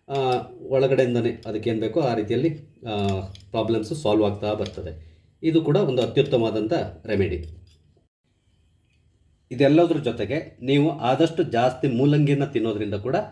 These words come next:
ಪೈಲ್ಸನ್ನು ನಾವು ಕಂಟ್ರೋಲ್ ಮಾಡ್ಬೋದು. ಹಾಗೆ ಇನ್ನೊಂದು ಟಿಪ್ಸ್ ನಿಮ್ಗೆ ಹೇಳ್ತೇನೆ, ಅದು ಏನಂತ ಹೇಳಿದ್ರೆ, ಈ ಮೂಲಂಗಿ ಇದೆಯಲ್ಲ, ಮೂಲಂಗಿನ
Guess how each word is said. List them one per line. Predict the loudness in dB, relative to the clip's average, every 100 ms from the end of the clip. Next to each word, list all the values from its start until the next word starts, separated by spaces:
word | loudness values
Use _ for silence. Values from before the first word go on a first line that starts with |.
| -18 _ _
ಪೈಲ್ಸನ್ನು | 0 2 2 2 2
ನಾವು | 0 0
ಕಂಟ್ರೋಲ್ | -2 0 -2
ಮಾಡ್ಬೋದು. | -2 -6 -6 -8 -10 -16 -20 _ _ _ _ _ _ _ _ _ _ _ _ _ _ 0
ಹಾಗೆ | 4 4
ಇನ್ನೊಂದು | 4 4 4 4
ಟಿಪ್ಸ್ | 0 0
ನಿಮ್ಗೆ | 2 2 0
ಹೇಳ್ತೇನೆ, | -2 -2 -2
ಅದು | 0
ಏನಂತ | 2 2 2
ಹೇಳಿದ್ರೆ, | 0 0 -2 -4 -14 _ _ -10
ಈ | -6 -6 -8 -8
ಮೂಲಂಗಿ | 2 6 6 6
ಇದೆಯಲ್ಲ, | 0 0
ಮೂಲಂಗಿನ | 0 2 4 4 2